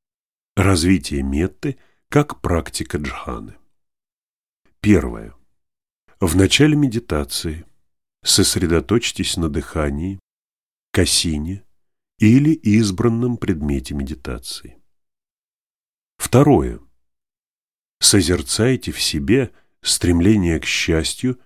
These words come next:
и отсутствию страдания. Затем подумайте: «Я хочу быть счастливым и не страдать». Другие существа тоже разделяют это стремление.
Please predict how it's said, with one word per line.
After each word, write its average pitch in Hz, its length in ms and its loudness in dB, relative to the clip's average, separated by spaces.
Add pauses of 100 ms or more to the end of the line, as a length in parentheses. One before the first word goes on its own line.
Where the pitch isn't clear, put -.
(200)
и 104 80 2
отсутствию 80 720 -2
страдания. 69 640 -6 (920)
Затем 80 420 -2
подумайте: 98 720 0 (280)
«Я 82 380 2
хочу - 320 -6
быть 73 180 -8
счастливым 92 800 -2
и 92 120 0
не 92 100 -2
страдать». - 720 -8 (540)
Другие 92 520 4
существа 104 680 0
тоже 120 420 2
разделяют 71 720 0
это - 260 -4
стремление. 87 800 -2